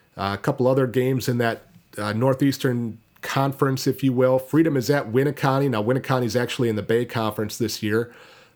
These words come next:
but, uh, Freedom's a, a favorite in the Northeastern Conference. Winneconne, uh, w-, it was looking pretty good as a, a contender in the Bay Conference. Um,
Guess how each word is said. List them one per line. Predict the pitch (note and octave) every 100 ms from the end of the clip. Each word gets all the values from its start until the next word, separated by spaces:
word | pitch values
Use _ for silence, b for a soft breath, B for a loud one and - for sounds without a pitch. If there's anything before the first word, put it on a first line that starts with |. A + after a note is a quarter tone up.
| -
but, | G#2
uh, | G#2
Freedom's | - C#3 C#3+ C3+ G#2
a, | B2 A#2 G2
a | G#2
favorite | - C#3 C#3 C#3 -
in | A#2+
the | A#2+ A#2 A2+ G#2+ b -
Northeastern | B2+ A#2+ A#2+ D#3+ E3+ D#3
Conference. | E3 E3 D#3+ E3+ D#3+ -
Winneconne, | A#2 A#2+ C3+ - C#3 C#3 C#3 C3+ b b b b
uh, | A2 A2
w-, | A2 A2+
it | A2+
was | G#2+ -
looking | C3 C#3+
pretty | - D3 A#2+
good | B2 C#3 C3
as | A2
a, | B2 A#2+
a | A#2
contender | - A2+ C3 B2+ B2+
in |
the | A#2+
Bay | A2 B2+
Conference. | C3 C3 C3 - C3+ C3 - b b b b
Um, | - G2 G2+ G2 G2